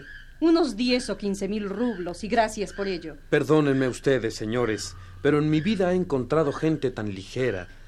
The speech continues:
Speaker 2: tan extraña y tan poco práctica. Les estoy hablando en idioma ruso.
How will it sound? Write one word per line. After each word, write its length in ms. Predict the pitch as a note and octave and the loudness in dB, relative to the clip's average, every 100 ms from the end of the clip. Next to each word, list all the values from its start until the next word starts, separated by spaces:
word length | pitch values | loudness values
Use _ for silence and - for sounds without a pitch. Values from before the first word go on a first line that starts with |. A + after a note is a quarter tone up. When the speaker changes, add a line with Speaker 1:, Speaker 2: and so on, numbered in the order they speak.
| - - | -10 -4
Speaker 2:
tan 160 | A#2+ | -2
extraña 580 | A#2+ - D3 D#3+ D3 B2+ | -4 -2 4 4 4 0
y 60 | A#2 | -2
tan 200 | A#2 G#2+ | -4 0
poco 300 | D#3+ D3 - | 0 0 -2
práctica. 640 | - C3+ - - - F2 - - - - - - | 2 0 0 -8 -12 -14 -14 -18 -18 -16 -12 -6
Les 160 | D#3 | -4
estoy 220 | F#3 A#3 | 0 0
hablando 280 | F#3 G3 F3+ | 2 2 2
en 60 | D3+ | 0
idioma 280 | A#2+ E3 B2 | 2 0 0
ruso. 480 | - F3 - G2 | 0 -2 -2 -8